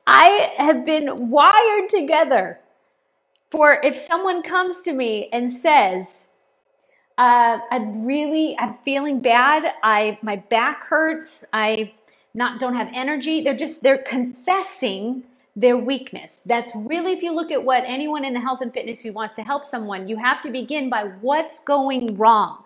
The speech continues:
confessing their weakness. So it's a very vulnerable thing. This is why when I take a client in, we go into a private room.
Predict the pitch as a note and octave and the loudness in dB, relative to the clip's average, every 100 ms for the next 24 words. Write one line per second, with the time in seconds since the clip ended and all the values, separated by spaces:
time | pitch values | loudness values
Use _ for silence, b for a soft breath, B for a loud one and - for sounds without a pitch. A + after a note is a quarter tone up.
0 | b b b b _ - A#3 - - D4+ | b b b b _ -6 -6 -8 -2 2
1 | E4 D#4 E4 D4+ C#4+ B3 C#4+ - G3+ - | 4 2 -2 -2 -2 -2 -6 -6 -8 -8
2 | A3 A3+ A3 A#3 G#3+ G3+ B3 C#4 D4+ E4 | -8 -4 0 0 0 0 0 0 0 0
3 | E4 G4 A#3+ A3+ B3 A3 A3 A3 G#3+ G3+ | 0 0 0 -4 -4 0 0 2 0 -2
4 | B3+ A#3 A3 - A#3 A#3 A#3+ A#3 A#3 D4+ | -4 -6 -6 -6 -4 -2 -4 -6 -4 -4
5 | F#4+ F#4+ B B - G3 A3+ A#3 A#3 A3+ | -4 -6 B B -10 -4 -2 -2 -2 -4
6 | G#3+ - - G#3+ G#3+ A#3 A#3 A#3 A3+ D#4 | -6 -8 -8 -4 -4 -2 -4 -4 -4 -4
7 | F#4+ F#4+ F#4+ | -4 -4 -6